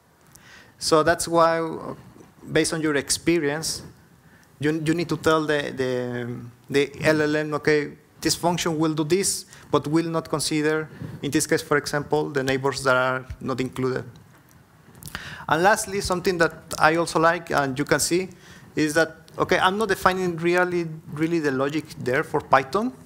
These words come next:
Um, that's abstracted. So in, in my case, for example, I can reuse this function to do something else, to, to use it in another framework.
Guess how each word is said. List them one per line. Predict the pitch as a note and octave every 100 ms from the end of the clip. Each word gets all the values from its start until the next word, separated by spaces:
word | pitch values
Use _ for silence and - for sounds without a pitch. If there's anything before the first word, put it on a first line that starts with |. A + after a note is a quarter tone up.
| - - - - - - - - -
Um, | C#3 C3 C3 B2 B2 A#2+ A#2 - _ _ _ _ _ _ _ - - -
that's | D3 - - -
abstracted. | - B2 - C3 A#2 - G#3 G#3 -
So | - D#3
in, | D#3
in | - D3+ D3 D3 C#3 C3+ B2 B2
my | C3+
case, | - E3+
for | - E3
example, | - D#3+ D#3+
I | C#3+
can | C#3+ D3+
reuse | C#3+ C#3 D3 -
this | C#3+
function | - D3 F3 F3+ F#3+ G#3 - - - -
to | C3
do | C#3
something | C#3+ D3+ C3+ C3
else, | D3+ E3 -
to, | C#3 C3+ C3+
to | C3 C3 C3 B2+
use | C3+ C3+
it | D#3 C#3+
in | B2+
another | A#2+ B2 B2
framework. | B2 C3 A#2+ A#2